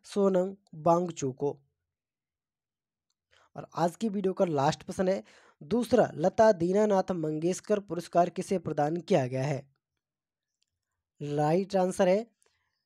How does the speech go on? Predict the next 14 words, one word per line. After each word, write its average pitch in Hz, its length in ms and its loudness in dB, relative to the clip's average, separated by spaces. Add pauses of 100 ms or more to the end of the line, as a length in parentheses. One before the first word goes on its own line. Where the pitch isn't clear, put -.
(140)
राइट 175 360 4
आंसर 220 300 2
है 240 100 2
ऑप्शन 185 280 -4
नंबर 139 260 -6
बी, 135 300 -6 (1000)
आशा 185 400 2
भोसले 139 440 -6
को। - 180 -14 (360)
ठीक 202 140 -6
है, 151 120 -4 (320)
आशा 156 260 -4
भोसले 190 420 0
को 190 300 -4